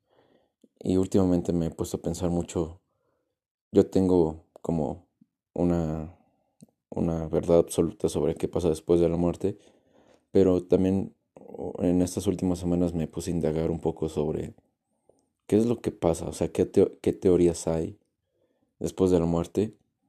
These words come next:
eh, y si es posible que en algún momento me llegue a encontrar otra vez a, a mi abuelito, eh, lo cual yo creo que, que no va a ser así,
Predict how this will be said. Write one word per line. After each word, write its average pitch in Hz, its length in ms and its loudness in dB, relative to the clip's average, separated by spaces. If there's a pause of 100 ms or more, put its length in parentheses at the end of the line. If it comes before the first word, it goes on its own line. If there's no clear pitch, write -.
(320)
eh, 82 500 -2 (580)
y 90 80 -4
si 85 120 -2
es 85 80 -4
posible 90 440 -2
que 78 320 -4 (840)
en 87 160 0
algún 85 240 0
momento 85 340 -2
me 80 100 -4
llegue 80 260 -4
a 80 40 -2
encontrar 78 420 -4
otra 80 240 -4
vez 76 160 -4
a, - 240 -14 (920)
a 92 60 -4
mi 87 100 2
abuelito, 82 520 -4 (1400)
eh, 82 440 0
lo 82 140 0
cual 80 400 0 (400)
yo 82 160 0
creo - 200 -4
que, 78 260 -4 (540)
que 82 100 -2
no 78 220 -6
va 76 100 -10
a - 40 -10
ser 71 220 -10
así, - 440 -4